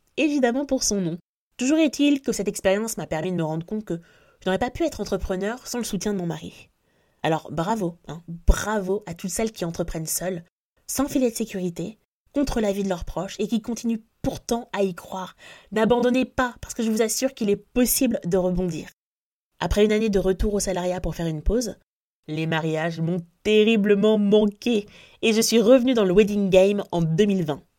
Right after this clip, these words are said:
Ce qui aurait pu être le pire moment a en réalité donné un nouveau souffle à ma nouvelle entreprise. Et aujourd'hui, je suis presque fière d'avoir connu cette épreuve. Presque. Je crois bien que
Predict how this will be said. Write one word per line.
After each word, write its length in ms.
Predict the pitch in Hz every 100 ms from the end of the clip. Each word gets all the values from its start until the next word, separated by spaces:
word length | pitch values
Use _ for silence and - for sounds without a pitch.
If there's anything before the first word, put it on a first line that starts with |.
| _ _ _ _ _
Ce 140 | - 175
qui 180 | - 190
aurait 160 | 185
pu 120 | 175
être 140 | 196 185
le 100 | 170
pire 200 | - 214
moment 420 | 214 190 180 208 -
a 120 | 165
en 40 | 165
réalité 460 | 165 160 160 175
donné 220 | 170 160
un 100 | 151
nouveau 280 | 160 185 175
souffle 280 | 170 226 220
à 40 |
ma 80 | 180
nouvelle 240 | 175 185 190
entreprise. 520 | 185 190 - 170 170 _ _ _ -
Et 80 | 202
aujourd'hui, 400 | 220 214 247 415 - _ _ _ _ _
je 120 | -
suis 140 | 269 269
presque 720 | - - - 494 480 - -
fière 300 | 226 - 269
d'avoir 260 | 269 214 208
connu 240 | 233 233
cette 160 | 262 233
épreuve. 400 | 208 - - - -
Presque. 480 | - 170 - - - _ _ _ _ _ -
Je 160 | 170 196
crois 220 | 208 214
bien 200 | 254 330
que 280 | - -